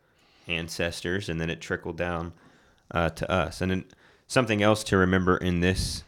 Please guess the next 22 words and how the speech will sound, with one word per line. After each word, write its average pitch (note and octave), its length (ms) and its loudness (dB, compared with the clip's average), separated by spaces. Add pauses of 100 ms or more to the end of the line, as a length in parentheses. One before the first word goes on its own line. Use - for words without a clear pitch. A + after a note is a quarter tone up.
(120)
note F2+ 460 -2
or F#2 160 -2
in F2 280 -4
this F2 120 -6
passage F2 560 -4
is E2 460 -6 (1400)
a F#2 80 -4
lot F#2+ 220 4
of F#2+ 40 -2
times F#2+ 300 -4
the F2 80 -2
Bible E2+ 420 2
takes E2+ 460 -2
Old F2+ 260 0
Testament E2+ 600 -6 (520)
concepts F2 760 -4
that - 220 -10
were F2 100 -4
very F2+ 300 0
physical F2 800 -6 (360)
and E2+ 200 -8
concrete F2 960 -4